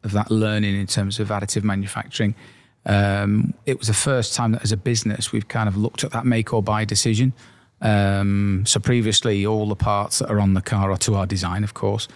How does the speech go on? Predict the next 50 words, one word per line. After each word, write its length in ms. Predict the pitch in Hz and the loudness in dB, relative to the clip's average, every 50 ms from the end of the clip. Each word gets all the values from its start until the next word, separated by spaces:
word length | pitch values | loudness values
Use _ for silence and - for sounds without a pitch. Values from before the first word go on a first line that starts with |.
| - - _ _ - | -20 -20 _ _ -4
Everything's 340 | - 104 - 107 98 92 92 | -4 0 2 4 4 4 4
modelled 340 | 98 98 98 92 101 98 101 | 2 2 2 0 0 -2 0
in 160 | 98 95 98 | 0 -2 -2
three 280 | 98 - - 101 95 90 | -2 -2 0 0 0 0
D 220 | - 101 101 101 | 0 -2 -2 0
and 120 | 98 95 95 | 0 0 0
we 60 | 95 | 0
have 120 | 95 95 | -2 -4
a 40 | 104 - | -4 -4
two 240 | - - - 98 | -4 0 0 0
D 140 | - 98 92 | 0 0 -2
drawings 480 | 90 - 101 98 95 92 92 92 92 101 | -2 0 0 0 0 0 -2 -4 -2 0
and 100 | 98 98 | 0 0
they 80 | 98 | 0
go 180 | 92 - 104 101 | 0 0 0 0
out 240 | 104 101 101 - - | 0 0 -2 -4 -4
to 160 | - - 110 | -2 0 2
our 140 | 98 95 92 | 2 2 2
supply 400 | 87 - 107 - - 101 98 98 | 0 -2 -2 -2 0 0 0 0
chain. 300 | 95 - - - - 113 - - - - - - - - - _ - | -2 -4 -4 -6 -6 -6 -6 -8 -14 -20 -20 -20 -20 -20 -20 _ -6
Um, 560 | - 101 101 101 98 98 98 98 98 98 90 - _ _ _ _ _ _ _ _ _ _ - | 0 2 2 2 2 2 2 2 2 0 0 -4 _ _ _ _ _ _ _ _ _ _ -2
and 120 | 104 107 | 0 2
so 100 | - 127 | 4 4
everything 300 | 113 98 110 101 - 104 | 2 2 0 2 2 2
is, 120 | 104 95 104 | 0 0 0
if 140 | 104 - | -2 0
you 60 | 110 101 | 0 0
like, 160 | 101 104 - | 0 0 -2
final 300 | - - 107 104 98 98 | -2 0 0 2 2 2
assembled 480 | 95 - - 101 98 95 95 95 90 | 0 0 0 0 0 0 0 -2 -2
here. 200 | - 101 98 - - - - | -2 -2 -2 -2 -4 -10 -20
<clears throat> 140 | - _ - | -12 _ 0
This 460 | - 143 131 117 107 101 110 107 - | 2 4 4 4 4 4 2 2 0
was 120 | 117 104 95 | 0 -2 -2
the 60 | 104 | -2
first 300 | 98 - 117 110 98 - | -2 -2 0 -2 -2 -2
time 220 | - 113 101 101 107 | -2 0 0 0 0
that 100 | - - | 0 0
we'd 280 | 110 110 101 95 - | 0 0 0 -2 -4
kind 200 | - - 117 107 | -4 -2 0 0
of 120 | 101 92 95 | 0 0 0
looked 320 | 98 104 120 131 - - | 0 -2 -2 -2 -4 -8
at 100 | 131 - | -6 -4
the 80 | - 110 | 0 0
way 180 | 107 107 104 | 0 2 0
we 140 | 101 101 101 | 0 0 -2
were 280 | 98 101 98 98 95 - - - - _ _ - | -2 -2 -2 -2 -2 -4 -8 -14 -20 _ _ -2
designing 460 | - 104 92 107 104 107 104 107 104 | 0 0 2 2 2 2 2 2 0
things 640 | 101 - 117 110 104 104 104 101 98 90 - - - | 0 0 0 0 0 2 0 0 0 0 0 0 -2
digitally, 760 | - 107 117 110 98 - 107 - - - 107 104 104 95 92 | -2 0 0 0 0 0 -2 -4 -2 0 0 0 0 0 -2